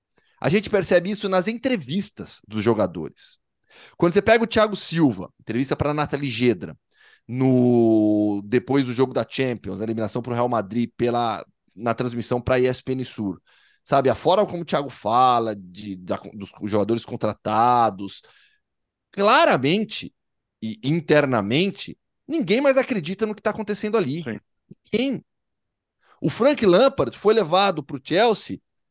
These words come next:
Speaker 1: apenas pela ref-, pela, pela, pela ligação histórica que ele tem com o clube,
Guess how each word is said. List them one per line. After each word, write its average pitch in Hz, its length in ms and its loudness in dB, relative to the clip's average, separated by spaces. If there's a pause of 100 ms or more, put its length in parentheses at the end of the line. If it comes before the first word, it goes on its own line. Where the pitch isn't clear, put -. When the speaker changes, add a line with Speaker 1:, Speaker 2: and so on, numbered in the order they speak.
(240)
Speaker 1:
apenas 208 640 4 (640)
pela 180 220 4
ref-, 185 300 0
pela, 175 200 2
pela, 160 320 0
pela 156 240 -2
ligação 165 500 -4
histórica 180 480 2
que 190 120 -6
ele 175 80 -14
tem 190 120 -10
com 208 140 -8
o 202 60 -10
clube, 180 400 2